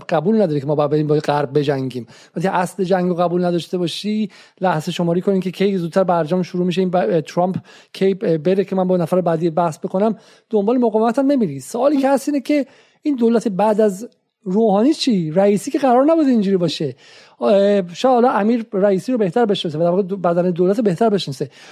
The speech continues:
این دولت قرار بود که یه مقدار ب-، ب-، اصلاً به خود آقای خامنه‌ای نزدیکتر باشه. آقای خامنه‌ای میگه اقتصاد مقاومتی. اصلاً این که دیگه حرف ماها نیستش که شخص رهبر کشور میگه اقتصاد مقاومتی. اولیش اینه که تو بتونی مقابل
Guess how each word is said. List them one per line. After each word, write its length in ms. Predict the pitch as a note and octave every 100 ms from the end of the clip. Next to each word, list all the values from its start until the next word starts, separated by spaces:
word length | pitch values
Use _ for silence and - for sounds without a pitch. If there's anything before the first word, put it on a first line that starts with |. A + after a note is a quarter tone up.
| - - _ _
این 240 | - D4+ D4
دولت 300 | B3 D4 D4+
قرار 180 | B3 B3+
بود 120 | C#4
که 100 | C#4
یه 180 | C4 D4+
مقدار 640 | D4 A#3 G#3+ C4 C#4 C4 - _ _ _ _ _ -
ب-، 40 |
ب-، 200 | G3+ E3+
اصلاً 340 | F3 B3+ G#3+ A3+
به 60 |
خود 160 | G#3+ C#4+
آقای 160 | A3+ A#3+
خامنه‌ای 420 | A3 G3+ F#3 A3+
نزدیکتر 440 | E3 B2+ B2+ C3+
باشه. 180 | B2+ E3+
آقای 80 | G#3+
خامنه‌ای 380 | - F#3 F#3 A3+
میگه 240 | G#3+ A#3 C4+
اقتصاد 380 | G#3 F#3+ G#3 G3
مقاومتی. 720 | F3 D#3 C#3 C3 - C#3+ _ _
اصلاً 360 | D#3 F#3+ F3+ G3+
این 100 | F#3+
که 100 | G#3
دیگه 160 | F#3 F#3
حرف 200 | F#3 F#3
ماها 260 | F#3+ E3 G#3
نیستش 380 | G#3 - C#3
که 120 | - B2+ - - -
شخص 400 | - C4+ G#3 F3
رهبر 480 | E3+ F3+ E3 B3+
کشور 300 | B3 G3+ A#3+
میگه 180 | A#3 A#3
اقتصاد 280 | G#3 E3+ G#3+
مقاومتی. 460 | G3+ F3 E3 C#3+ E3
اولیش 440 | F#3+ F#3+ A3 B3
اینه 100 | C4
که 80 | A#3
تو 100 | B3+
بتونی 320 | A#3 B3 A#3 - - -
مقابل 800 | F#3+ G3+ G3 G3+ G3 A#3+ F3+ C3